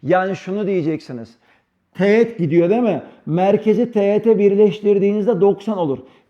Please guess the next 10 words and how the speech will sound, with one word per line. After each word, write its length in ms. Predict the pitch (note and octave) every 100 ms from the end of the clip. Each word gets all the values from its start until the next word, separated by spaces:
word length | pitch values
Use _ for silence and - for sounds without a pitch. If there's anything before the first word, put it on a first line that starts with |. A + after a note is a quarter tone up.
| -
Teğet 340 | F#3+ A#3 A#3
gittiğine 480 | A3 G#3+ G3+ G3+ F#3
göre 280 | F#3 G3 A3
şu 180 | A3
merkezden 600 | F#3+ G3 G3+ G#3 F#3 G#3
gelen 420 | G#3 F#3+ F#3 F3+ D#3
doğru 340 | F3 F3 E3+
burayla 420 | F#3 F3+ E3 C#3+
dik 200 | E3+ -
kesişir. 460 | G#3 F#3+ - A3